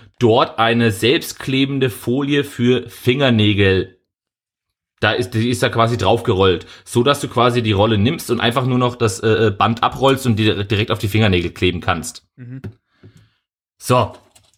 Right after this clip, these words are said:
Speaker 1: Unser Eins sagt natürlich, „Pff, was ist denn das für ein Produkt? Braucht kein Mensch.“ Aber hier so die ganzen Fashion Queens und Nagelstudios und sowas, die werden sowas mit Sicherheit brauchen.
Speaker 2: Ja.
Speaker 1: Ja.
Speaker 2: Meinst du?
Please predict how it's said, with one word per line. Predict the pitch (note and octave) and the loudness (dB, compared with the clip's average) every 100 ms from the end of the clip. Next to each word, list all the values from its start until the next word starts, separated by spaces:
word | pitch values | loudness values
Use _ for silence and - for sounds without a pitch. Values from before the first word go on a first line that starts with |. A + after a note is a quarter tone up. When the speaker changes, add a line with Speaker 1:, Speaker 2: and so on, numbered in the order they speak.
| _ _ _ _ _ _ | _ _ _ _ _ _
Speaker 1:
Unser | G#2 C#3 | 2 2
Eins | D3 C3+ | 2 0
sagt | C#3+ | 0
natürlich, | C#3 C3 B2 - - _ - | 2 2 0 -4 -12 _ -8
„Pff, | - - _ | -8 -10 _
was | F#2 | -2
ist | |
denn | |
das | G2 | -2
für | G2 | 0
ein | G2 | 0
Produkt? | F#2+ A2 | 2 0
Braucht | G#2 G2 | 0 -2
kein | - F#2 | 0 -2
Mensch.“ | E2+ D#2+ - _ _ _ - | -2 -8 -14 _ _ _ -6
Aber | E2+ F#2+ G#2+ | 0 2 2
hier | G#2+ A2+ | 2 2
so | G#2+ | 2
die | G#2 | 2
ganzen | G#2 G2+ A2 | 0 0 -4
Fashion | - G#2+ C#3+ | -2 -4 -2
Queens | A#2 B2 C#3 C3 | -6 -4 -4 -4
und | - A2 G#2 | -4 -4 0
Nagelstudios | F#2+ G2 B2 A#2+ C3+ C3 B2 | 0 0 0 -2 -4 -4 -4
und | B2 | 0
sowas, | B2 B2+ | 2 0
die | - G2+ | 0 0
werden | G2 F#2+ | 2 2
sowas | G2+ G#2 | 0 -2
mit | A#2 | -2
Sicherheit | C3 D#3 D3 | 0 0 0
brauchen. | C#3 D#3+ C#3 F2+ - _ _ | 2 0 0 -6 -10 _ _
Speaker 2:
Ja. | A#2+ B2+ A#2+ D3 | -8 -6 -6 -6
Speaker 1:
Ja. | F2+ F#2+ G2 _ _ _ _ _ _ _ _ _ _ _ _ _ | -8 -8 -12 _ _ _ _ _ _ _ _ _ _ _ _ _
Speaker 2:
Meinst | A#2+ C#3 | -16 -14
du? | F3 | -14